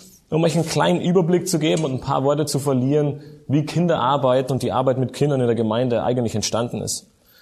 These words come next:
Die Arbeit mit Kindern in der Gemeinde ist nämlich gar nicht so alt, wie man eigentlich vielleicht denken würde, weil man heute sagt, jede Gemeinde macht das. Die ersten Sonntagsschulen für Kinder wurden ungefähr Mitte des achtzehnten Jahrhunderts in England angeboten.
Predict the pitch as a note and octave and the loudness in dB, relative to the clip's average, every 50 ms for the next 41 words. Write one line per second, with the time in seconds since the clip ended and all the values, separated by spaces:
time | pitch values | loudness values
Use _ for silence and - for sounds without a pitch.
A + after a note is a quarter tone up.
0 | - - _ _ - B2+ C3+ E3 G3+ A#3+ G#3 G3 E3+ C3+ - - G3+ A3+ A#3+ A3+ | -20 -20 _ _ -2 0 2 2 2 2 2 2 0 0 2 2 2 4 4 4
1 | G3+ F3+ E3 D3 D3 C3 B2+ A#2+ C#3 F3+ F3+ E3 D3 - D#3 D#3 C#3+ C3+ D3 D3 | 4 2 2 2 2 0 0 0 0 0 0 0 -2 -2 -2 -2 -2 -2 -2 -4
2 | E3 F3 - - - D3+ C#3+ C#3+ - A2+ B2+ D3 F#3+ F#3 - - - - - C3 | -2 -2 -4 -2 -2 -2 -2 -2 -2 -2 -2 -2 -2 -4 -4 -8 -8 -8 -4 -2
3 | C#3 D3+ D3+ D3 - - C3 D#3+ E3 E3+ D3 D3 C#3 - C#3+ C3+ C3+ C3 - C#3+ | 0 2 2 0 0 2 0 2 2 2 2 0 0 0 0 0 0 0 0 0
4 | C#3+ D3+ C#3+ C#3 A#2+ C3+ D3+ E3+ D#3 C3+ G#2+ A2+ A2+ A#2 A2+ G#2 A2+ A#2+ A#2+ A#2+ | 0 0 0 0 2 2 2 2 2 2 2 2 0 0 0 0 0 0 0 0
5 | A#2 A2+ A#2 A#2 A#2+ A#2+ - - - - _ _ _ _ _ _ _ _ _ _ | -2 -2 -2 -2 -2 -4 -6 -14 -18 -18 _ _ _ _ _ _ _ _ _ _
6 | _ _ - A#2 C3 D#3+ D#3+ B2 A2+ G#2 G2 F2+ G2 G2 G2 G2 F#2 - - E2+ | _ _ -2 0 2 2 2 2 0 0 -2 -2 -2 -2 -2 -4 -4 -6 -8 -8
7 | - - - - - - - - - - - - - - - - - - - _ | -8 -8 -10 -10 -16 -20 -20 -20 -20 -20 -20 -20 -20 -20 -20 -20 -20 -20 -18 _
8 | - B2 A#2+ C3+ F#3+ F#3+ - G#3 E3 A#2+ D#3 F3+ G#3 A#3 A3+ - - - - G3+ | -2 0 2 4 4 4 4 2 2 4 4 4 4 2 0 0 0 0 2 2
9 | A3 A#3+ G#3+ - F3 - - F3 G3 G#3 G#3+ F#3+ F3+ D3 C#3 B2+ - A#2 E3+ G#3 | 2 2 2 0 0 0 0 2 2 2 2 4 4 2 2 2 0 0 0 2
10 | A3+ A#3 G3 - - E3 F#3 F#3 E3 E3+ F#3+ F#3 A3 F3 E3 - - E3 D#3+ - | 2 0 0 0 0 2 2 4 4 4 4 2 2 0 0 -2 -2 -4 -6 -6
11 | - - - F3 - D3+ D3 C#3+ C3+ B2 E3 F#3+ F3 D#3 D#3+ D#3+ - - - - | -6 -4 -4 -4 -4 -2 -2 0 0 2 0 0 2 0 0 -2 -4 -8 -10 -12
12 | - - - - - - C3 C3 - - D#3+ F3 D#3+ D3 C#3+ D3 D#3 D#3+ D#3+ D#3+ | -18 -20 -20 -14 -4 -2 -2 0 0 0 2 2 2 2 2 2 2 0 0 -2
13 | - - - - - - A#2 C#3+ D3+ D3 - - A2 A2 A2 - - G2 - - | -4 -6 -8 -12 -6 -2 0 2 2 2 2 2 0 0 0 -2 -4 -10 -10 -10
14 | - | -16